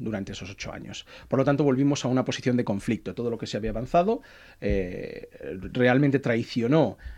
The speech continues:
la posibilidad de reunificación. Ahora hay una nueva presidenta, Park Geun-hye, y la señora Park Geun-hye, que pertenece a su mismo partido, parece ser, al menos durante su campaña política, que quería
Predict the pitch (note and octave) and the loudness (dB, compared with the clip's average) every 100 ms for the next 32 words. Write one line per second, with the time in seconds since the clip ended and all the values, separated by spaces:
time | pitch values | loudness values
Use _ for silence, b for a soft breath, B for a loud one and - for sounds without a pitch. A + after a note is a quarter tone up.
0 | B G#2 G#2+ F#2+ F#2 - A2+ A2 A#2+ C#3 | B -4 -4 -4 -8 -8 -6 -2 2 2
1 | C#3+ C#3 D3 C3 F#3 B3 - _ - A#2+ | 0 -2 -4 0 0 0 -8 _ -10 2
2 | B2 D#3+ G#2+ G#2 A2 G#2+ G#2+ A2 A#2 C#3 | 8 8 8 2 -2 -2 -4 -4 0 2
3 | D#3+ G#3+ A3+ A#2 C#3 C3+ G#3+ C4 B B | 2 2 -2 -4 0 2 2 -2 B B
4 | B - A2 G2 G#2+ A#2 A#2+ A2+ A#2+ D3 | B -6 -4 -2 -4 -4 -2 -2 2 2
5 | F3+ - A2+ G#2+ A2+ A#2+ G#2+ - A2 A#2 | 2 -2 -4 -2 -4 -2 -4 -2 -2 0
6 | B2+ B2 - D3+ F#3+ B B B - A2 | 0 0 2 2 2 B B B -4 2
7 | D3 D#3+ - C#3 - A#2+ G2+ C3+ C3+ A2+ | 2 2 2 2 2 0 2 2 2 0
8 | G#2+ A2 G#2+ G2+ C3+ C3 B2 B2+ B2+ D#3 | 0 -4 -2 0 2 2 2 0 0 0
9 | - C#3 C#3 A#2 A#2+ B2+ | 2 0 0 0 2 0